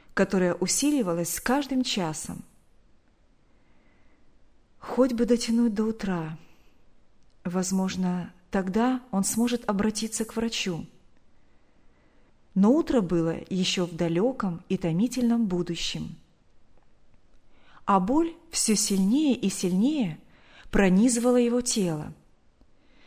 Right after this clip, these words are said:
Сергей попробовал отвлечься, и, к его удивлению, его мрачные мысли, смешанные с ужасной болью,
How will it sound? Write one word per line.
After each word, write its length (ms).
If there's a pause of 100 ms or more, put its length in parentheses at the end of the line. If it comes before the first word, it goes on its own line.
(420)
Сергей 400
попробовал 600
отвлечься, 1000 (720)
и, 180
к 100
его 300
удивлению, 800 (480)
его 260
мрачные 500
мысли, 640
смешанные 760
с 140
ужасной 520
болью, 540